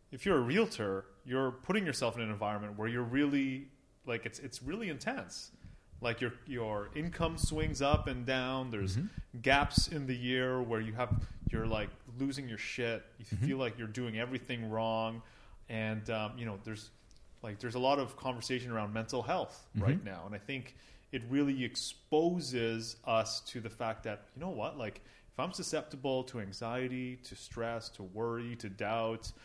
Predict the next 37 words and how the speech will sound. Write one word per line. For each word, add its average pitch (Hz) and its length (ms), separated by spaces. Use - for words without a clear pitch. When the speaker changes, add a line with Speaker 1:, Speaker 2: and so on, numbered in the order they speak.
Speaker 1:
to, 110 320
you 117 80
know, 107 240
and, 120 100
and 117 200
being, 131 300
like, 113 240
off, 131 300
you 135 120
know, 120 160
just 120 200
feeling 143 340
a 117 40
little 135 220
bit 123 160
off, 127 320
and 135 140
then 156 160
my 151 120
career 135 800
Speaker 2:
Hmm. 101 120
Speaker 1:
just 156 260
triggers 214 560
that 101 460
and, 127 200
like, 117 240
s-, - 260
and 143 120
stimulates 185 560
me 147 120
so 160 300
much 180 280
that 131 140
it 123 220
puts 190 260
me 143 100
off, 135 200